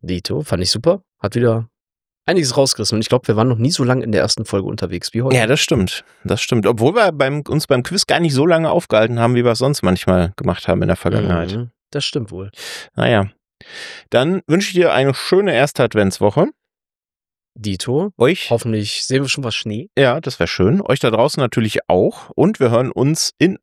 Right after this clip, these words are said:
Speaker 2: einer Woche hier an derselben Stelle wieder. Tschüss.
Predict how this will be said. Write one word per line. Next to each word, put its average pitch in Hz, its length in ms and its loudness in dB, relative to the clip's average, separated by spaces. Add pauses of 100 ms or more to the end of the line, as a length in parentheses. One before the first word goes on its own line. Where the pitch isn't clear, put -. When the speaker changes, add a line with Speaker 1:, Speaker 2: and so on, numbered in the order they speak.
Speaker 2:
einer 135 280 2
Woche 110 280 2
hier 107 400 2
an 98 180 2
derselben 87 540 2
Stelle 90 340 0
wieder. 82 680 2
Tschüss. 139 680 0